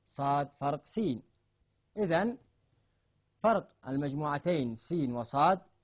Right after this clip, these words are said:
هي مجموعة عناصرها تنتمي إلى المجموعة س ولا تنتمي إلى المجموعة صاد، ويرمز لها بالرمز س فرق صاد،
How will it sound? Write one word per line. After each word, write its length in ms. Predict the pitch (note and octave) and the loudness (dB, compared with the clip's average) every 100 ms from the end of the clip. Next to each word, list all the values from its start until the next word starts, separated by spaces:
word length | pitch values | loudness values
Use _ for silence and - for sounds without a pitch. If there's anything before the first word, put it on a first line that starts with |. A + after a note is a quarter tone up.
| _ _ - | _ _ -2
هي 220 | A#3 B3 | 0 2
مجموعة 560 | A#3 F#3 F#3 D3 A2 G2 _ - | 2 0 0 0 -2 -8 _ -8
عناصرها 840 | D3+ D#3+ D3 F3+ F#3+ D#3+ F3+ F#3 | -4 -2 -2 -2 0 2 4 4
تنتمي 600 | F3+ C#3+ C#3 D#3+ F3 F3+ | 2 -6 -4 -4 -4 -2
إلى 120 | D#3 | -2
المجموعة 500 | D#3 C#3 A#2+ D3 F3 | -2 -2 -4 -4 -2
س 140 | F3 G3 B2 - _ _ _ _ | -2 -4 -6 -8 _ _ _ _
ولا 340 | G3+ A3+ G#3+ | 2 4 4
تنتمي 540 | G#3+ F#3 E3+ F#3 F#3+ F#3+ | 4 0 0 -2 0 -2
إلى 460 | - D#3+ E3+ E3+ | -2 -2 0 0
المجموعة 540 | D3 C#3+ C3+ D3+ E3 F#3 | -2 -4 -4 -4 -2 -2
صاد، 300 | F3 D#3 G#2+ _ _ _ _ _ - | 0 -2 -2 _ _ _ _ _ -4
ويرمز 500 | E3+ A3 F#3+ D#3+ C#3 | 0 2 2 -2 0
لها 220 | E3 D3+ | 2 2
بالرمز 640 | C#3 C3+ E3 G#3+ G3+ - _ _ _ _ _ _ _ _ | 0 2 2 2 -2 -10 _ _ _ _ _ _ _ _
س 200 | - - C3 D#3 D3+ | -20 -6 -4 -4 -4
فرق 220 | D3 D#3+ | -4 -4
صاد، 320 | - A3+ E3+ | -4 0 0